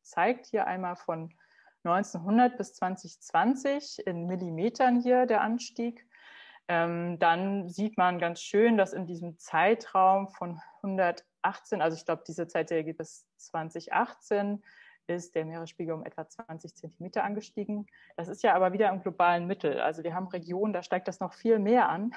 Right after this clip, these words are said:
<laughs> und andere Regionen, da ist es eben weniger. Und ja, genau. Und, ähm, der Anteil hier,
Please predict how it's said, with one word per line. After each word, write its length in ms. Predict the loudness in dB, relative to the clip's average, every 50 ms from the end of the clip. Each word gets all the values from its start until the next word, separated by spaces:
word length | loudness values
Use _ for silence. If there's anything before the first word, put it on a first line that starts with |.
| -8 -12 -12
<laughs> 200 | -12 -12 -10 -8
und 220 | -6 -6 -4 -4
andere 260 | -4 -2 -2 -2 -2
Regionen, 460 | -2 -2 -4 -4 -4 -4 -4 -4 -4
da 80 | -4 -4
ist 160 | -4 -6 -12
es 100 | -16 -10
eben 240 | -10 -8 -8 -8 -8
weniger. 460 | -6 -6 -8 -8 -8 -8 -10 -10 -12 _ _ _ _ _ _ _ _ -20 -20 -20 _ _ _ _ _ _ _ _ _ _ _ _ _ _ _
Und 840 | 0 2 4 4 4 4 2 0 -2 -6 -8 -8 -12 -16 -6 _
ja, 540 | 4 6 6 6 4 4 2 0 -2 -4 -10 _ _ _ _ _ -12 -12 -12 -12 -18 _ _ -2
genau. 500 | 0 2 4 4 6 6 6 4 4 0
Und, 240 | -2 -4 -6 -4 0
ähm, 460 | 0 2 2 0 -2 -6 -8 -12 -2 0
der 120 | 2 4
Anteil 480 | 4 4 4 4 4 4 6 6 6 6
hier, 480 | 6 6 6 8 8 8 8 6 4